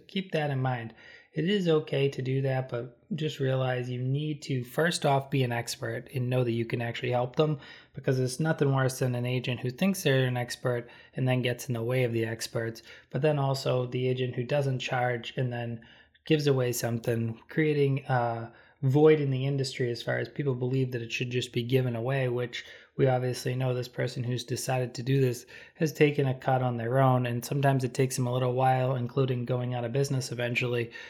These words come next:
to figure out that they're not getting paid appropriately for having done the job. But when we are acting as a stager, we are going to ultimately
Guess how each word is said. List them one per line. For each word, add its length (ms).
to 80
figure 360
out 160
that 180
they're 220
not 320
getting 300
paid 400
appropriately 760
for 380
having 380
done 220
the 60
job. 460
But 260
when 160
we 140
are 200
acting 380
as 100
a 80
stager, 640
we 420
are 140
going 300
to 100
ultimately 760